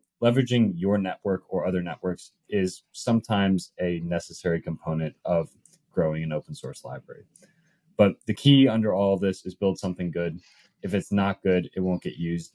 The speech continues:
If it's good, it, it doesn't guarantee that it will get used. But if it's not good, you're done. And then finally, negative feedback is worth plus one million points.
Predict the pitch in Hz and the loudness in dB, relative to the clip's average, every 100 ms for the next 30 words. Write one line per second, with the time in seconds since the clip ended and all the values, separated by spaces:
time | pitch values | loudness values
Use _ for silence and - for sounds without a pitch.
0 | _ - 95 90 - - 104 95 90 - | _ -10 -8 -10 -6 2 2 2 -2 -6
1 | 90 95 90 87 90 80 80 - 107 110 | -4 -2 -2 -4 -6 -8 -6 0 0 2
2 | 110 117 - 120 123 - - _ 92 82 | 2 2 2 0 0 -4 -18 _ 0 0
3 | - _ _ 90 80 - 98 92 - 92 | -4 _ _ -16 -14 -4 -2 -2 0 -2
4 | 80 _ _ _ _ _ _ 80 73 62 | -2 _ _ _ _ _ _ -8 -6 -8
5 | - _ _ _ _ _ _ _ - 107 | -14 _ _ _ _ _ _ _ -6 2
6 | 113 113 120 123 120 120 - - 98 95 | 4 6 4 4 4 4 -2 -6 -2 0
7 | 98 90 95 82 90 85 - 92 85 76 | 0 0 -2 -2 -2 -4 -8 -8 -8 -6
8 | 78 78 - _ - 76 - 80 78 78 | -6 -8 -10 _ -8 -8 -10 -10 -6 -6
9 | 73 69 - - _ - - | -8 -14 -20 -20 _ -20 -20